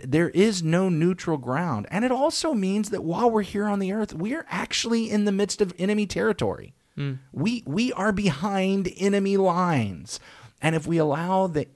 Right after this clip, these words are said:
Speaker 1: enemy's wisdom to govern us, we become enemies.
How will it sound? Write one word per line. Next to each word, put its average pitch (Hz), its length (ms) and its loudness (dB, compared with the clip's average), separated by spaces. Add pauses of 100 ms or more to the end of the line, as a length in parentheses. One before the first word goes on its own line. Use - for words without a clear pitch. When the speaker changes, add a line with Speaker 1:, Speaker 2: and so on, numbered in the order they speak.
(100)
Speaker 1:
enemy's 202 640 2
wisdom 95 720 -2
to 107 140 -4
govern 87 360 -8
us, 98 460 -4 (840)
we 107 280 2
become 113 560 -2 (100)
enemies. 220 720 -4